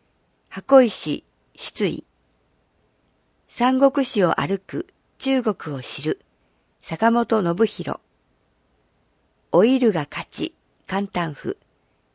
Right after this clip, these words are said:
和田秀樹。ルポ、学校がつまらない。小林美希。結局他人の集まりなので。アタソ。児童書。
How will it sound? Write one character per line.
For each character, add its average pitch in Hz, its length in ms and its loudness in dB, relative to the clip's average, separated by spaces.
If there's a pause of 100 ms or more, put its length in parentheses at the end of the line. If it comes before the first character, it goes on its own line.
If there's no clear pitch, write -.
(160)
和 151 160 0
田 208 140 2
秀 220 300 -4
樹。 - 260 -16 (1500)
ル 240 140 0
ポ、 - 260 0 (520)
学 151 260 -8
校 240 180 6
が 233 140 2
つ - 120 -8
ま 220 160 2
ら 220 120 0
な 156 140 -2
い。 - 100 -6 (640)
小 170 100 -4
林 214 480 0
美 190 160 -2
希。 - 220 -16 (1300)
結 - 240 -4
局 214 560 2
他 - 140 -4
人 233 260 2
の 226 180 4
集 214 200 -4
ま 220 120 2
り 220 120 0
な 196 120 0
の 160 140 -4
で。 143 200 -4 (600)
ア 202 100 -4
タ 175 160 -4
ソ。 - 260 -10 (1600)
児 185 140 -6
童 233 180 4
書。 - 320 0